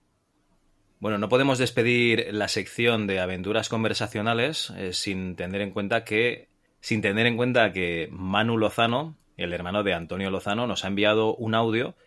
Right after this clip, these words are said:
en el que también nos narra, pues, sus aventuras con aventuras conversacionales, en lo que yo ya he calificado como las crónicas lozanas, que son las crónicas de los hermanos Lozano,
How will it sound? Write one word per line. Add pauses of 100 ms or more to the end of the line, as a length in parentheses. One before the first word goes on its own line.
(140)
en
el
que
también
nos
narra,
pues,
sus
aventuras
con
aventuras
conversacionales, (560)
en
lo
que
yo
ya
he
calificado
como
las
crónicas
lozanas,
que
son
las
crónicas
de
los
hermanos
Lozano,